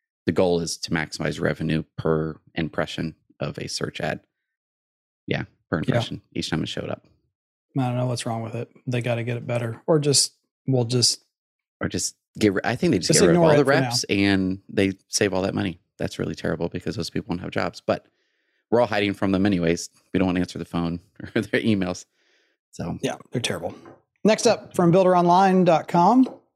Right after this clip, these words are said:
Speaker 2: data and continual adjustment will help boost leads and impact results. Don't let market changes pull you back to prehistoric thinking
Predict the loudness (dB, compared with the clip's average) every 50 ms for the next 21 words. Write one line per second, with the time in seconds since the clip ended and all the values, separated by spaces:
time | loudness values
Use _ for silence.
0 | _ _ _ _ _ _ -20 -20 _ _ _ 4 4 6 6 6 6 8 6 6
1 | 6 4 4 4 2 2 2 4 4 4 6 4 4 4 4 2 4 2 0 4
2 | 4 4 4 4 2 4 4 4 4 6 6 4 6 6 6 6 4 2 2 2
3 | 4 2 2 2 2 2 2 2 0 -2 -8 -10 -6 0 2 4 4 6 6 6
4 | 4 4 2 0 0 2 2 2 2 0 0 0 2 4 6 4 4 4 2 2
5 | 2 2 2 2 0 0 0 0 0 2 4 4 4 4 2 0 _ 2 4 4
6 | 6 6 4 2 2 0 0 -2 -6 0 4 4 4 4 4 4 4 4 4 4
7 | 2 0 0 0 2 0 0 0 0 -2 -4